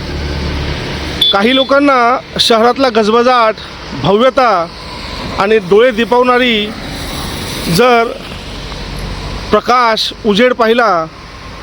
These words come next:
गर्दी पाहिली की त्यांना आनंद मिळतो. सुख मिळते का नाही मिळतं हे मला माहीत नाही आहे, पण फक्त आनंद मिळाला तर तुम्ही सुखी होता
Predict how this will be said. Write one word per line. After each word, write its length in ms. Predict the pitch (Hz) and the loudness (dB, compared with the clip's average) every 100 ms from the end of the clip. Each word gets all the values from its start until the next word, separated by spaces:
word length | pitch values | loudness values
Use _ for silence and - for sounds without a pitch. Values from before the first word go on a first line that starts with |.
| 180 | 0
गर्दी 240 | 208 208 | 2 2
पाहिली 480 | 247 214 233 220 180 170 - - - - | 2 2 0 0 -2 -6 -16 -16 -16 -6
की 80 | 208 | -2
त्यांना 520 | - 208 220 208 190 220 - - - - 170 | 0 2 2 2 0 -4 -12 -16 -16 -6 -2
आनंद 280 | 208 285 285 | 2 2 4
मिळतो. 540 | 254 226 240 214 220 - - - - - - - - | 2 2 2 2 2 -4 -16 -16 -14 -14 -14 -10 -2
सुख 220 | 262 285 | 0 2
मिळते 460 | 277 269 220 262 | 4 4 4 2
का 140 | 254 247 | 2 0
नाही 220 | 226 233 | 2 2
मिळतं 460 | 240 233 226 208 214 - - | 2 2 4 2 0 -2 0
हे 60 | |
मला 260 | 233 208 254 | 2 2 2
माहीत 160 | 240 220 | 2 2
नाही 220 | 220 196 | 2 2
आहे, 120 | 156 190 - - - - - - - - - 254 | 0 -4 -10 -14 -12 -10 -10 -10 -10 -10 -2 2
पण 320 | 277 262 285 277 - - - - | 4 4 0 -4 -14 -18 -10 -2
फक्त 260 | 254 - 302 | -2 0 -2
आनंद 460 | 233 220 262 277 | 0 2 2 4
मिळाला 600 | 294 269 269 269 240 247 254 | 4 4 4 2 2 0 0
तर 100 | 262 | -2
तुम्ही 220 | 247 269 | 0 0
सुखी 320 | 254 226 - 277 | 2 2 4 4
होता 540 | 226 247 254 220 | 4 4 2 2